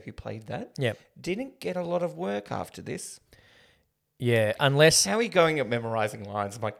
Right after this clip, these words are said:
Speaker 1: if I say the same line four times, I get it right fifty percent of the time.
Speaker 2: <laughs> Yeah. And as long as the person opposite me is a real person, I'll be okay.
Speaker 1: Yeah. That was funny, though, in that, um,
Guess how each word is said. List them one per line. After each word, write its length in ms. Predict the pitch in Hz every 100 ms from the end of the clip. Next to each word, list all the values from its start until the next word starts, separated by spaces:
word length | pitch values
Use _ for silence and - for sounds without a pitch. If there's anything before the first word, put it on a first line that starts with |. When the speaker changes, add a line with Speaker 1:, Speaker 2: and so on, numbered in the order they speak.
| _
Speaker 1:
if 160 | - 110
I 40 |
say 280 | 120 - 143
the 80 | 147
same 340 | 147 131 131 131
line 280 | 120 113
four 320 | 113 - 127 131
times, 460 | 147 131 110 127 -
I 80 | 113
get 180 | 131
it 120 | 120 -
right 320 | 117 113 - -
fifty 360 | - 131 120
percent 280 | 131 - 110
of 60 | 113
the 200 | - -
time. 380 | _ - -
Speaker 2:
<laughs> 0 |
Yeah. 420 | 220 175 120 135 - - - - - _ -
And 100 | 143
as 120 | 127
long 220 | 151 170
as 100 | 180
the 100 | 160
person 680 | - 131 143 143 - 127 127 -
opposite 440 | 131 - 127 131
me 200 | 117 113
is 120 | 107 113
a 40 |
real 360 | 107 120 117 113
person, 440 | 113 110 - 214 -
I'll 140 | 120
be 180 | 104 101
okay. 360 | 98 - - -
Speaker 1:
Yeah. 120 | 110 - _ _ _ _ _ _ _ - - - - - _ _
That 140 | 135 123
was 140 | 147
funny, 300 | - 104 101
though, 160 | 101 98
in 280 | 95 107 101
that, 180 | 98 - _ _ _ _
um, 500 | 107 95 92 98 -